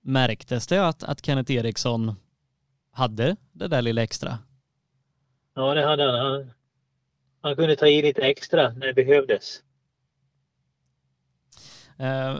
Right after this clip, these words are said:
Speaker 1: men tyvärr så kom ni väl inte i mål, det R A C-rallyt?
Speaker 2: Nej, jag tror vi fick växellådsproblem.
Speaker 1: Sträcka trettionio, och tror jag till och med att det var på. Eh, så att, eh, det var många sträckor även nittonhundraåttiofyra.
Speaker 2: <coughs>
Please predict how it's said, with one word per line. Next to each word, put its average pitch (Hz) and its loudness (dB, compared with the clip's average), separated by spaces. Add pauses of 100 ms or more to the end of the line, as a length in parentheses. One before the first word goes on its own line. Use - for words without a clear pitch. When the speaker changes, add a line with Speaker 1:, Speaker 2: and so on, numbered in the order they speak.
Speaker 1:
men 151 -2
tyvärr 160 2
så 160 -4
kom 156 0
ni 151 0
väl 156 -2
inte 147 -2
i 131 0
mål, 131 -2 (120)
det 131 -4
R 113 -2
A 117 0
C-rallyt? 110 -8 (680)
Speaker 2:
Nej, 147 2
jag 151 4
tror 156 2
vi 143 6
fick 147 2
växellådsproblem. 143 4 (1300)
Speaker 1:
Sträcka 139 -4
trettionio, 135 -2 (140)
och 127 -6
tror 123 -6
jag 107 -8
till 123 -6
och 120 -2
med 113 -4
att 110 -10
det 120 -6
var 113 -4
på. 110 -8 (160)
Eh, 113 -10
så 113 -10
att, 123 -10
eh, 117 -4 (520)
det 135 -6
var 139 4
många 151 0
sträckor 131 -2
även 123 -4
nittonhundraåttiofyra. 117 -4 (1700)
Speaker 2:
<coughs> 135 -6